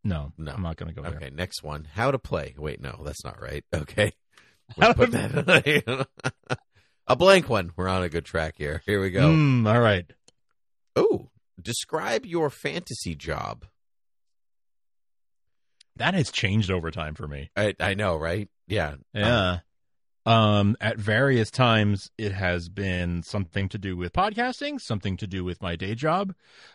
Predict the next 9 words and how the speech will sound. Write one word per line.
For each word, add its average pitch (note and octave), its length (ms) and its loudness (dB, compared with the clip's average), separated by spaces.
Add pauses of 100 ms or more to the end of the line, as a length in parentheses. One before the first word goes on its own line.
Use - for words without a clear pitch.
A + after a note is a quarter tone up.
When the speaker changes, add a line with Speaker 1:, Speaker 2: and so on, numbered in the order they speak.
Speaker 1:
uh, F#2+ 320 0
which F#2 300 -4
is, F2+ 580 -4
uh, E2 360 -8 (560)
doing G2 200 -2
marketing, G#2 420 0
social F#2 280 -6
media. F#2+ 400 -2 (500)
Um, F2+ 540 -2